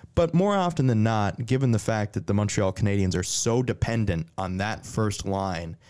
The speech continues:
and Phillip Danault playing those big minutes, I can understand where it's coming from, where this argument is coming from. Ray Ferraro, I think he said he had him third on his,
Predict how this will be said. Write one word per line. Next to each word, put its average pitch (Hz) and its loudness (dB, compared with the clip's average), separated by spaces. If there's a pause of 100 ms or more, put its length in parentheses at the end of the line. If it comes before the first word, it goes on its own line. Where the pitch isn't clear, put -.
(160)
and 123 0
Phillip 131 0
Danault 104 0
playing 113 0
those 101 0
big 95 -2
minutes, 98 -2 (520)
I 139 -2
can 170 2
understand 147 2
where 113 2
it's 104 -2
coming 117 -2
from, 95 -4
where 117 2
this 110 0
argument 101 0
is 90 -2
coming 98 -2
from. 90 -4
Ray 120 2
Ferraro, 104 0
I 92 0
think 95 0
he 120 0
said 117 0
he 107 2
had 117 0
him 87 -2
third 92 2
on 92 0
his, 120 2